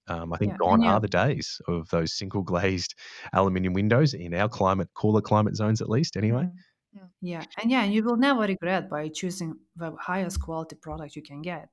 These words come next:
Speaker 2: Like, you're just not gonna regret. <laughs>
Speaker 3: And that, that actually leads into the next question I wanted to ask. And I mean, I know there may be a little bit of bias <laughs> flying around, obviously, but, you know, it, it,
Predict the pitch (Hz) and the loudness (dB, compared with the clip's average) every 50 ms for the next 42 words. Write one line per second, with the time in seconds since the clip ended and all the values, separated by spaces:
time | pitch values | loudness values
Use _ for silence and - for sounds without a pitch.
0 | _ - 170 160 151 143 - - - _ _ _ _ _ _ _ _ _ _ _ | _ -14 -12 -10 -10 -12 -14 -20 -20 _ _ _ _ _ _ _ _ _ _ _
1 | 180 175 180 185 190 190 180 165 160 160 160 160 151 147 - _ _ 175 175 - | -10 -8 -8 -10 -8 -8 -8 -8 -8 -10 -12 -12 -12 -14 -16 _ _ -18 -14 -10
2 | 160 147 - - - - - 151 143 - - - - 208 220 233 226 220 220 233 | -10 -12 -12 -12 -12 -10 -8 -8 -8 -10 -14 -8 -4 -2 0 0 0 0 0 0
3 | 233 220 196 - - - 196 185 180 180 185 180 190 185 180 180 190 165 - - | 0 0 -2 -4 -6 -6 -6 -6 -4 -4 -4 -4 -2 -2 -2 -2 -4 -8 -8 -12
4 | - - _ - 196 185 185 185 180 - - - - - 202 - - 190 170 170 | -18 -20 _ -10 -4 0 2 2 2 2 -2 -4 -2 -2 0 2 2 2 2 2
5 | 165 156 165 - 175 - 180 147 160 - - 190 180 180 185 190 185 190 190 196 | 2 0 0 -2 0 0 2 0 0 0 0 2 2 4 4 4 4 4 4 2
6 | 190 180 175 170 170 160 165 170 165 160 160 175 180 170 180 170 170 156 175 165 | 4 4 4 4 4 4 2 2 2 0 0 2 2 2 2 2 2 4 4 4
7 | 156 135 - 214 - - 208 185 180 196 220 269 233 - - - 370 262 - 294 | 4 2 0 -2 -2 0 2 4 6 8 8 8 6 6 4 4 4 4 6 6
8 | 311 262 277 226 196 196 214 233 - - 240 226 262 226 - 220 - - - - | 6 6 6 4 4 4 4 4 2 2 0 0 4 4 4 4 4 0 -6 -10
9 | - - - - 233 233 214 202 196 196 - - - - - 240 240 - _ _ | -10 -10 0 4 6 8 8 8 6 2 0 -4 -6 -4 -2 -2 -2 -4 _ _
10 | 240 247 | -2 -2